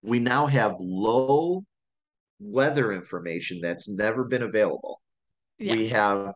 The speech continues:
Speaker 1: security of the drone sitting behind the parapet wall.
Speaker 2: <laughs>
Speaker 1: And, you know, so <laughs> th-, those, those are, those are little features, you know, again, now we're looking at the empathy of the landlord, right? The
Speaker 2: Yeah.
Speaker 1: landlord's going,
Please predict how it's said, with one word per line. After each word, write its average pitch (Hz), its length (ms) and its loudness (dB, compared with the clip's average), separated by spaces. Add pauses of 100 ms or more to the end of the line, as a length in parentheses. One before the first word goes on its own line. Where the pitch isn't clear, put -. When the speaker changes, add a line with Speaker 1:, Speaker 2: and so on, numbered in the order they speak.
Speaker 1:
security 160 760 -2
of 107 80 2
the 95 80 0
drone 113 320 -4
sitting 110 320 -4
behind 95 340 -4
the 85 80 -4
parapet 90 540 -2
wall. 90 520 -6 (360)
Speaker 2:
<laughs> 247 80 2 (380)
Speaker 1:
And, 110 260 4 (640)
you - 300 -2
know, 120 140 0
so 123 300 4 (340)
<laughs> - 0 - (320)
th-, 123 120 4 (120)
those, 139 380 6 (180)
those 147 280 6
are, 143 200 6
those 160 200 2
are 240 80 0
little 220 200 0
features, 208 480 -6
you 107 80 -2
know, 110 140 0
again, 123 340 2
now 113 180 4
we're 139 160 8
looking 147 420 0
at 156 120 -6
the 143 160 0
empathy 147 420 0
of 127 80 2
the 131 80 2
landlord, 131 680 -2
right? 104 340 4
The 127 140 2
Speaker 2:
Yeah. 113 60 -2
Speaker 1:
landlord's 139 500 4
going, 127 360 2